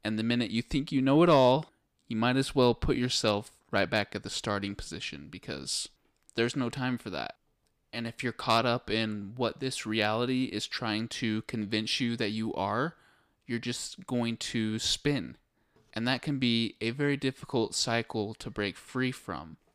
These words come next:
And if you're sitting there feeling like you're stuck, not getting everything at once like you expected,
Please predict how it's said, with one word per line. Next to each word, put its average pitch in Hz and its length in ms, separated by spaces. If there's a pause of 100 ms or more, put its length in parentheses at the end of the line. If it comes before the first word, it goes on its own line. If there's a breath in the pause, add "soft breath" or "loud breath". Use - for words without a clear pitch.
(300)
And 117 120
if 113 140
you're 107 80
sitting 113 400
there 107 180
feeling 113 380
like 104 260
you're 101 100
stuck, - 640 (480 soft breath)
not 117 320
getting 117 300
everything 117 420
at 101 200
once 127 400
like 110 200
you 104 360
expected, 110 760